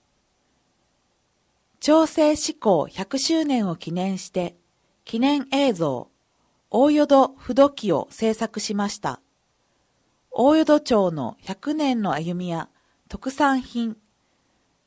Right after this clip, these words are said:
町出身の偉人、町内各地の伝統行事などについて、魅力を余すところなくお伝えします。問い合わせ、大淀町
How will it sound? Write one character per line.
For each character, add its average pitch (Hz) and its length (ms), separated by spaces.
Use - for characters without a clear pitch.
町 302 240
出 - 460
身 233 100
の 233 320
偉 180 100
人、 196 340
町 311 200
内 220 260
各 220 280
地 180 180
の 135 100
伝 220 260
統 269 280
行 277 200
事 233 140
な 202 120
ど 180 100
に 160 160
つ - 160
い 196 100
て、 135 300
魅 202 120
力 262 400
を 262 180
余 240 260
す - 120
と 240 100
こ 226 160
ろ 220 140
な 220 100
く 180 280
お 170 60
伝 185 300
え 185 60
し - 180
ま 180 160
す。 - 180
問 285 180
い 294 60
合 262 80
わ 262 120
せ、 240 300
大 269 200
淀 302 260
町 262 460